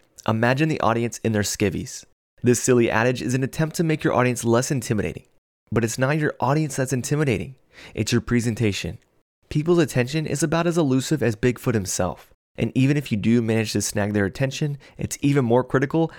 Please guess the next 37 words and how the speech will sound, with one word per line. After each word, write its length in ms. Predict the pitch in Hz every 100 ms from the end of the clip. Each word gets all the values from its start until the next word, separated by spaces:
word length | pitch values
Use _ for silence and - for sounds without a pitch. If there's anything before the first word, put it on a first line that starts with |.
| -
that 140 | 110
your 100 | 131
message 400 | 117 107 - 107 -
sticks. 640 | - - 95 - - - - _ _ _
When 100 | 117
you're 140 | 127 -
able 180 | 160 170
to 80 | 180
communicate 440 | 147 151 131 147
your 100 | 123
message 380 | 117 110 101 -
properly, 520 | 135 135 151 147 143 - -
it 100 | -
empowers 580 | 135 120 - 143 143 147
your 140 | 131 -
audience. 600 | 120 147 110 - - - _ _ _ _ _ -
And 160 | 113
look, 220 | 107 85 -
we 160 | 104 120
get 180 | 107 87
it. 160 | - _ - -
Public 260 | 120 123 147
speaking 480 | - 139 127 143 156
doesn't 300 | - 120 127
come 120 | - 135
naturally 360 | 107 104 113
to 180 | - -
everyone. 420 | 104 98 90 - _ _ - -
But 100 | -
don't 180 | 107 98
worry. 360 | 107 92 92 _ - -
Whether 240 | - 120 135
you're 160 | 143
a 20 | 113
newbie 360 | 110 117 123
at 120 | 95
presentations 720 | - 113 104 139 139 160 147